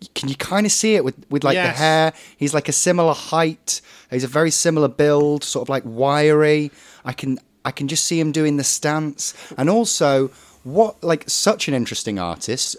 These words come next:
Speaker 1: No one has really done a proper biopic of him.
Speaker 2: Why not? It, you could have so much fun with that
Speaker 1: Mm,
Speaker 2: film, 'cause it would
Speaker 1: definitely.
Speaker 2: be very funny. You'd have to make it a big, huge sort of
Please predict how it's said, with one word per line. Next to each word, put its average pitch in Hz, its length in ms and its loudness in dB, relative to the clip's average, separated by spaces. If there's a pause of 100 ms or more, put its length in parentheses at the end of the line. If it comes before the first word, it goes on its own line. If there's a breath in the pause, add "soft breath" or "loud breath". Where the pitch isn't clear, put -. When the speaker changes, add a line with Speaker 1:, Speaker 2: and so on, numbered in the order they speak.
Speaker 1:
No 135 260 0
one 139 560 0
has 113 200 -6
really 110 240 0
done 135 440 4
a 107 60 -8
proper 107 260 -4
biopic 92 520 -6
of 80 180 -8
him. 95 300 -10
Speaker 2:
Why 160 220 -6
not? 151 440 -6
It, 139 260 -10
you 135 140 -14
could 143 160 -10
have 143 160 -8
so - 200 -8
much 165 180 -12
fun 147 420 -6 (100)
with 117 140 -6
that 113 140 2
Speaker 1:
Mm, 113 100 2
Speaker 2:
film, 104 240 0
'cause 117 160 -10
it 117 40 0
would 104 60 -2
Speaker 1:
definitely. 101 360 -6
Speaker 2:
be 82 60 -10
very 143 420 -2
funny. 131 500 -10 (240 soft breath)
You'd 127 120 -18
have 139 260 -6
to 147 80 -6
make 123 280 -8
it 123 80 -12
a 117 40 -16
big, 120 440 -12
huge 123 680 -12
sort 139 180 -14
of 113 220 -16